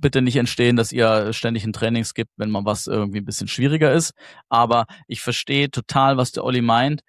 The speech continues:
dass er, dass er sagt, hier, pass auf, wenn das jetzt gerade mal nicht funktioniert, dann ist das auch vollkommen in Ordnung, dann lege ich halt die Darts weg.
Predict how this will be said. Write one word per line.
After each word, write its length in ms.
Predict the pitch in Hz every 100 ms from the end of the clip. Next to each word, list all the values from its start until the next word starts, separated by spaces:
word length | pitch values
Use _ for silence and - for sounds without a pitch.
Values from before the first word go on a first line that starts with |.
| _
dass 220 | - 120 -
er, 380 | 113 117 113 -
dass 180 | 117 113
er 80 | 113
sagt, 320 | 123 120 -
hier, 240 | - 127
pass 200 | 123 117
auf, 260 | 123 131 - _ _ _ _ _ _ _ _ _ -
wenn 280 | 110 139
das 240 | 160 139 -
jetzt 220 | 160 -
gerade 360 | - 120 143 151
mal 240 | 127 120
nicht 220 | 120 127 -
funktioniert, 800 | 135 120 - 117 117 156 101 - _ _ _ _ _
dann 160 | 110 156
ist 240 | 143 -
das 180 | 123 -
auch 160 | 123 -
vollkommen 560 | - 143 160 - 123
in 100 | 110
Ordnung, 280 | 101 139 143 117
dann 100 | 110
lege 140 | 131
ich 100 | 120
halt 100 | 117
die 100 | 113
Darts 300 | 110 104 -
weg. 240 | 104 -